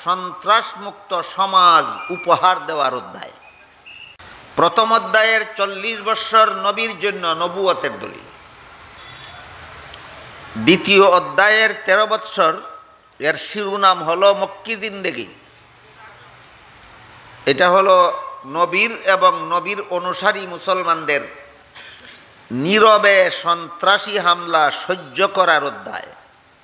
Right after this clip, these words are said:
কিভাবে সহ্য করা? নীরবে। কতদিন?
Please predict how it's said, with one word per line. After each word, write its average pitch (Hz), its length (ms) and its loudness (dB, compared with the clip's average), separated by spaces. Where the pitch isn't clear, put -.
কিভাবে 190 380 0
সহ্য 151 320 -6
করা? - 340 -4
নীরবে। 165 460 2
কতদিন? 160 600 -2